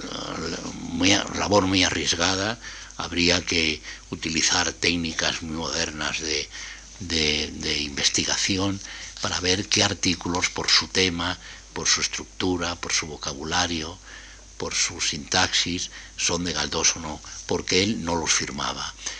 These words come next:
Pero él se, él aprovechó bien, ¿eh? El di-, el director del diario gubernamental se hacía el autobombo de las interesantísimas novelas de don Benito Pérez Galdós.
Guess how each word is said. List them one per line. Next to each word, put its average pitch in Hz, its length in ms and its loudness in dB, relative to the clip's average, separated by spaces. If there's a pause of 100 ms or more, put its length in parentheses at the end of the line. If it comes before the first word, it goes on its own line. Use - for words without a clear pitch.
(240)
Pero 87 240 4
él 101 140 6
se, 87 280 4
él 87 80 4
aprovechó 73 540 0
bien, 82 360 2
¿eh? 71 200 -4 (340)
El 71 180 -8
di-, 67 120 -2
el 73 220 -4
director 78 400 0
del 87 160 4
diario 82 320 2
gubernamental 76 840 -2
se - 140 2
hacía 76 260 -4
el 73 60 -4
autobombo 76 680 -6 (240)
de 82 60 -8
las 82 180 -2
interesantísimas 78 1040 -2
novelas 73 460 -4 (260)
de 85 60 -10
don 71 160 -8
Benito 73 280 -8
Pérez 71 200 -8
Galdós. - 340 -10